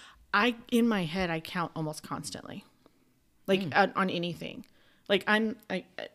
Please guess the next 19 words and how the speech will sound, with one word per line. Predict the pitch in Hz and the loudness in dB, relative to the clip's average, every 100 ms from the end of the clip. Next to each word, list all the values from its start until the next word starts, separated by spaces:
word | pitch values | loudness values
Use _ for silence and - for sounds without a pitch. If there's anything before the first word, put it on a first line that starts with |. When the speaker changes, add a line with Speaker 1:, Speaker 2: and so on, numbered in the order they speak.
| _ _ 180 | _ _ 0
Speaker 1:
obviously | 185 190 190 180 | 2 2 2 2
our | 170 | 4
listeners | 170 - 165 | 2 2 -2
can't | - 180 - | 0 -2 0
see, | 170 156 | -2 -2
but | 160 | -2
I'm | 165 | -2
showing | - 190 170 | 0 0 0
Pam, | 165 196 180 165 | -2 -4 -2 -2
like, | 160 160 - | -2 -4 -2
the | 165 160 - _ _ _ _ _ _ _ _ - | -2 -2 -6 _ _ _ _ _ _ _ _ -2
bottom | 190 196 196 | 2 2 2
of | 180 | 0
my | 165 | -2
t-shirt | 160 - 185 208 208 | -6 -6 -4 -4 -4
that | 208 | -2
I'm | 202 208 | -2 -2
wearing. | 208 214 214 | -4 -4 -4
Speaker 2:
Mm-hmm. | 131 | -4